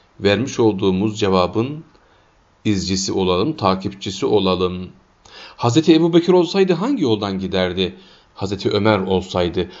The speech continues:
Hazreti Osman olsaydı, Hazreti Ali olsaydı acaba hangi yoldan giderdi?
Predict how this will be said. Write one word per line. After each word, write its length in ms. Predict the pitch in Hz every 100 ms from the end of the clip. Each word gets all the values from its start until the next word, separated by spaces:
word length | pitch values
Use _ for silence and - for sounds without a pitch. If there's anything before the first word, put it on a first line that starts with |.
| -
Hazreti 280 | 104 110
Osman 380 | 120 117 120 135
olsaydı, 560 | 135 120 135 127 123 117 - -
Hazreti 480 | 104 104 101 107
Ali 200 | 104 104
olsaydı 580 | 110 101 92 - - 104 -
acaba 520 | 95 90 90 85 - _ _ _ _ _ _ -
hangi 340 | 101 131 113
yoldan 440 | 92 80 80 80
giderdi? 600 | 80 - 92 87 82 104